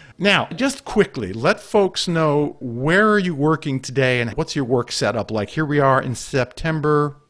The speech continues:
last day of September twenty twenty. covid is still with us. What's your work life like?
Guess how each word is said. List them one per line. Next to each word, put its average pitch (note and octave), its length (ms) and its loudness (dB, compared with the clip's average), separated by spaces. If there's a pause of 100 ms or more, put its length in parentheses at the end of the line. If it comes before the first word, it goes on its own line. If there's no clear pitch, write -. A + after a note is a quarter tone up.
(140)
last B2 260 -2
day C3+ 80 0
of G#2+ 100 -4
September A2+ 360 -6
twenty G#2+ 260 -6
twenty. D#3+ 460 -2 (640)
covid C3+ 320 4
is B2 180 2
still B2+ 580 0
with C#3+ 220 0
us. - 360 0 (160)
What's - 180 -4
your D#3+ 80 -6
work B2 240 -6
life D#2+ 320 -10
like? - 360 -12